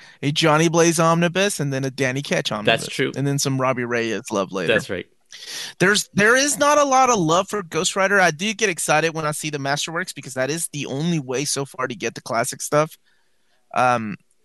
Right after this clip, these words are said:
Speaker 1: there's only one omnibus, and it was the Jason Aaron run. That's it.
Speaker 2: Yeah.
Speaker 1: Oh, um, I'm so sorry. I, I didn't answer this question. I haven't, I haven't had any time to look at the comments either from the last couple of days because my wife and I have been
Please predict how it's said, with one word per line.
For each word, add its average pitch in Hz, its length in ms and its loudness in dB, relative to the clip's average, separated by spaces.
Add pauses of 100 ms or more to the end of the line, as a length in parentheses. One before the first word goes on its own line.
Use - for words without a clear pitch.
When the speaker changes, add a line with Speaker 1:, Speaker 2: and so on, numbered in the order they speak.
(160)
Speaker 1:
there's 143 280 0
only 156 200 4
one 131 440 0
omnibus, 151 560 0
and 127 80 -2
it 131 80 -2
was 135 160 -4
the 127 100 -4
Jason 120 560 -2
Aaron 117 360 -4
run. 185 260 -2 (680)
That's 131 220 0
it. 135 240 2
Speaker 2:
Yeah. 101 220 -2 (720)
Speaker 1:
Oh, 175 180 2 (100)
um, 170 480 4 (120)
I'm 156 120 4
so 170 160 2
sorry. 143 420 2
I, 135 260 2
I 147 100 2
didn't 190 200 2
answer 185 220 0
this 160 120 -2
question. 160 380 0 (380)
I 156 80 2
haven't, 214 220 4
I 165 60 4
haven't 214 260 4
had 160 160 2
any 202 220 2
time 185 240 2
to 165 60 0
look 160 180 -4
at 160 80 -8
the 139 60 -10
comments 151 460 -4
either 139 160 -10
from 131 160 -10
the 127 60 -10
last 131 240 -4
couple 123 260 -10
of 127 60 -10
days 135 240 -6
because 131 220 -14
my 123 100 -6
wife 127 300 -4
and 123 100 -8
I 117 120 -4
have 113 140 -8
been 110 280 -12